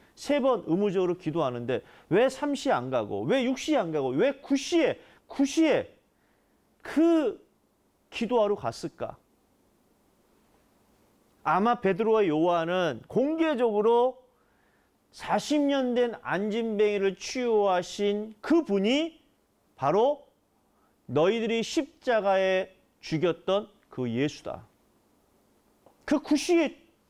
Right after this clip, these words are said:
죽으셨거든. 그분은 죽지 않으셨다. 그분은 부활하셨다. 부활하신 그분이 오늘 안진뱅이를 치유하는 것이다. 그러니까 구 시라는 이 단어가 베드로 요한에는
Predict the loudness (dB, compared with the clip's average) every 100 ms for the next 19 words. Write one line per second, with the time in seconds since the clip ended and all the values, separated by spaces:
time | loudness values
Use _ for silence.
0 | _ _ -4 0 2 0 -2 -2 -2 -4
1 | _ _ _ _ _ _ _ _ _ -12
2 | -6 -6 -6 -10 -14 _ -4 -2 -2 -4
3 | -6 -8 -10 -14 _ _ _ _ _ _
4 | _ _ _ _ _ -4 -4 -4 -2 0
5 | 2 0 -4 -10 -14 -16 -18 _ _ -2
6 | 0 0 -2 -4 -2 0 2 0 -4 -10
7 | _ -6 -4 -6 -6 -6 -6 -6 -8 -8
8 | -6 -4 -4 -8 -14 -14 -18 -18 _ _
9 | _ -6 -2 -2 0 2 2 0 -2 -2
10 | -2 -4 -6 -4 0 2 2 2 -2 -10
11 | _ _ _ _ _ _ _ -2 0 2
12 | 0 2 4 4 4 2 -2 -4 -4 -4